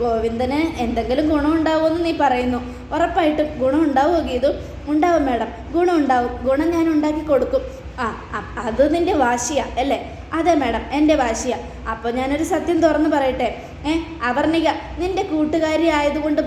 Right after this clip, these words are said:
മാത്രമല്ല നീ അവളെ രക്ഷിച്ചത്. ഇല്ല മാഡം, അതെ, അവളെൻ്റെ കൂട്ടുകാരി ആയതുകൊണ്ടും എൻ്റെ കാല് പിടിച്ച് കേണ അപേക്ഷിച്ചതുകൊണ്ടുമാണ് ഞാൻ അവളെ രക്ഷിച്ചത്. ഹ, അത് നീ പറയുന്ന കഥ. പക്ഷേ അതിൻ്റെ പിന്നിൽ സത്യം എന്താണെന്ന്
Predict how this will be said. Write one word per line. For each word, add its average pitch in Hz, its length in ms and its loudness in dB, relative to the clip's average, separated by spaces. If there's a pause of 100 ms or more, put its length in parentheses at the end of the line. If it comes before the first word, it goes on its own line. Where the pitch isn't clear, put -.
മാത്രമല്ല 262 540 0 (400)
നീ 349 240 0
അവളെ 247 220 2 (200)
രക്ഷിച്ചത്. 240 500 -2 (720)
ഇല്ല 339 120 6 (100)
മാഡം, 370 220 0 (180)
അതെ, 311 440 2
അവളെൻ്റെ 277 340 -2
കൂട്ടുകാരി 320 580 0
ആയതുകൊണ്ടും 330 420 0 (300)
എൻ്റെ 370 140 -2
കാല് 311 420 0
പിടിച്ച് 339 220 -2
കേണ 311 320 0
അപേക്ഷിച്ചതുകൊണ്ടുമാണ് 302 1040 0
ഞാൻ 285 160 -2
അവളെ 302 240 2
രക്ഷിച്ചത്. 269 400 -2 (280)
ഹ, 269 100 -2 (260)
അത് 247 240 -2
നീ 254 100 2 (160)
പറയുന്ന 277 340 2 (120)
കഥ. 247 180 2 (460)
പക്ഷേ 302 260 -2 (220)
അതിൻ്റെ 247 260 2
പിന്നിൽ 269 340 -2 (100)
സത്യം 311 340 0
എന്താണെന്ന് 302 480 2